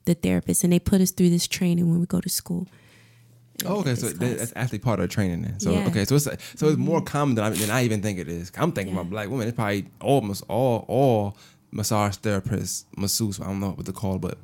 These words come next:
Speaker 2: all, all of the people in that line of work probably deal with this, not just black women.
Speaker 1: Yes.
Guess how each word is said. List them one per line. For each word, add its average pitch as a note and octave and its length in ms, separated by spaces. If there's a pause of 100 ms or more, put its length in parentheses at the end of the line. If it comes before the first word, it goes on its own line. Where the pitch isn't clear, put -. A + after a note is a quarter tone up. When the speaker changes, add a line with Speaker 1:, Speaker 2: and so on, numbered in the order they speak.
(100)
Speaker 2:
all, A2+ 380
all A2+ 260
of G#2 120
the - 80 (260)
people A#2+ 140
in A2 80
that G2+ 100
line G2+ 160
of F2 60
work F#2 240 (160)
probably G2 220
deal G2 180
with D#2 120
this, B1+ 200
not G#2 200
just F#2+ 340 (380)
black F2+ 240
women. F#2 260 (360)
Speaker 1:
Yes. F#3 400